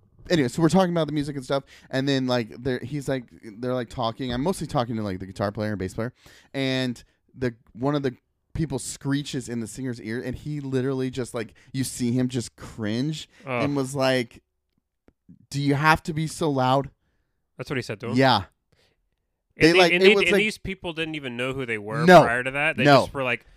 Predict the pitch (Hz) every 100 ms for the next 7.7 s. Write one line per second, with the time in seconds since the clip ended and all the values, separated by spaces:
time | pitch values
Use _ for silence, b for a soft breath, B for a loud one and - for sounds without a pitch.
0 | _ 151 139 151 170 139 127 117 - 139
1 | - 151 143 131 120 139 156 123 - 139
2 | 135 120 110 151 - - - - 151 151
3 | 147 139 143 127 117 - 156 123 123 156
4 | 120 - 156 175 - - 180 202 165 165
5 | 185 180 175 170 170 - 170 214 208 -
6 | 202 196 165 175 196 202 - 262 247 233
7 | 214 202 185 185 160 120